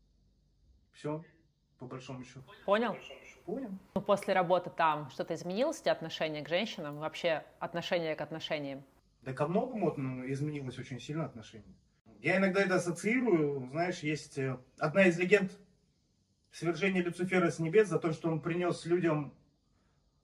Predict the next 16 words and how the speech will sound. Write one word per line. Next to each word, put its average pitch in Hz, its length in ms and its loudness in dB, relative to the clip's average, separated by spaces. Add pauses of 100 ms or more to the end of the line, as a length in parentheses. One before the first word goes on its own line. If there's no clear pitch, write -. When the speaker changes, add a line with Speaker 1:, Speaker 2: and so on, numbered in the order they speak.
(160)
Speaker 1:
э, 117 400 -8 (260)
свет 190 420 2
истины 190 440 0
через 151 240 -2
грехопадение. 151 840 0 (560)
Ну, 262 420 -2
помнишь, 226 400 -2
яблоко 156 440 4
мудры-, 196 400 2
э, 143 260 0
ю-, 185 220 -2
яблоко 160 460 2
знаний 180 400 2
и 135 40 -6
так 131 200 -6
далее. 156 380 0